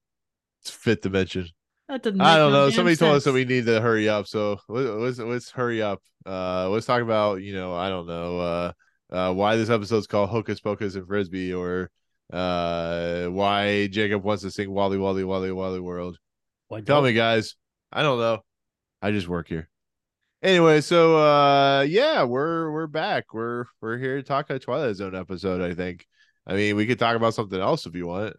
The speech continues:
Speaker 1: We don't have to talk about this episode.
Speaker 2: I think we
Speaker 1: We
Speaker 2: should
Speaker 1: could dress
Speaker 2: probably
Speaker 1: in
Speaker 2: talk about this episode.
Speaker 3: Yeah,
Speaker 1: We
Speaker 3: I
Speaker 1: could,
Speaker 3: think,
Speaker 1: we
Speaker 3: I
Speaker 1: could
Speaker 3: think
Speaker 1: crack
Speaker 3: maybe
Speaker 1: our heads
Speaker 3: people
Speaker 1: open and
Speaker 3: should
Speaker 1: have,
Speaker 3: do
Speaker 1: like,
Speaker 3: that.
Speaker 1: weird masks. We could,
Speaker 2: That
Speaker 1: like,
Speaker 2: would also
Speaker 1: have
Speaker 2: be
Speaker 1: weird
Speaker 2: good. You know, they, their
Speaker 1: weird
Speaker 2: faces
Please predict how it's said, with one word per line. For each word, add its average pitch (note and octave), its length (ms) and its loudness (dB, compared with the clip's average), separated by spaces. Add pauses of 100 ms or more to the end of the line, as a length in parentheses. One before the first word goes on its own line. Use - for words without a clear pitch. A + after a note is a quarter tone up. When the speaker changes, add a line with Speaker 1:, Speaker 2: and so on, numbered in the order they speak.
Speaker 1:
We G2+ 120 -2
don't A#2 120 4
have B2+ 120 2
to G2+ 100 -2
talk F2+ 140 2
about F2+ 180 0
this F2+ 140 -6
episode. F#2+ 500 -2 (500)
Speaker 2:
I C4 40 -4
think C#4 80 -2
we C4+ 60 -2
Speaker 1:
We C4 60 0
Speaker 2:
should G#3+ 80 -2
Speaker 1:
could A3 80 -6
dress A3+ 160 4
Speaker 2:
probably G3+ 160 0
Speaker 1:
in G#3+ 80 -2
Speaker 2:
talk G#3 180 0
about G3+ 220 -6
this G3 160 -10
episode. E3+ 560 -10 (340)
Speaker 3:
Yeah, A2 180 -8 (120)
Speaker 1:
We A#2 100 -6
Speaker 3:
I A#2+ 40 -4
Speaker 1:
could, A#2 80 -6
Speaker 3:
think, G2+ 100 -8
Speaker 1:
we B2 80 4
Speaker 3:
I - 20 -4
Speaker 1:
could A2 60 -2
Speaker 3:
think C#3+ 120 0
Speaker 1:
crack C3+ 180 4
Speaker 3:
maybe C3+ 40 2
Speaker 1:
our A2+ 60 4
heads B2 220 2
Speaker 3:
people B2+ 100 4
Speaker 1:
open A2+ 140 0
and A2 80 2
Speaker 3:
should A2 40 0
Speaker 1:
have, A2 140 -2
Speaker 3:
do G#2 60 0
Speaker 1:
like, G2+ 100 0
Speaker 3:
that. G2+ 60 -8
Speaker 1:
weird G#2+ 220 -4
masks. A2 380 -4 (640)
We - 80 -20
could, A2 60 -4
Speaker 2:
That C4 60 2
Speaker 1:
like, E4+ 80 4
Speaker 2:
would F#4 100 2
also F4+ 200 2
Speaker 1:
have C4+ 100 2
Speaker 2:
be F3+ 80 0
Speaker 1:
weird F#3 300 2
Speaker 2:
good. D#3 100 -14 (480)
You E4 100 -2
know, F#4+ 160 2
they, F4+ 200 2
their E4 160 -2
Speaker 1:
weird - 40 -8
Speaker 2:
faces G#4 480 0